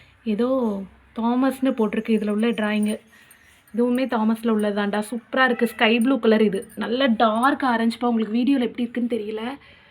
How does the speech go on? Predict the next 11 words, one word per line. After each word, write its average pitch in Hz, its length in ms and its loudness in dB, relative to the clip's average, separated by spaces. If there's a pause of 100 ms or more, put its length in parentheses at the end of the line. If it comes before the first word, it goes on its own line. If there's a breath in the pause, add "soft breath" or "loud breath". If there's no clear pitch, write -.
(280 soft breath)
ஆரஞ்சு 240 380 -4
வந்து 240 180 -8
இது 247 100 -8
நல்ல 220 240 -6
டார்க்கான 226 560 -4
ஆரஞ்சு. 214 680 -6 (420 soft breath)
Then 240 120 0
வந்து 233 300 0
டார்க் 240 520 -2
ஸ்கை 208 280 -8
ப்ளூல 233 240 2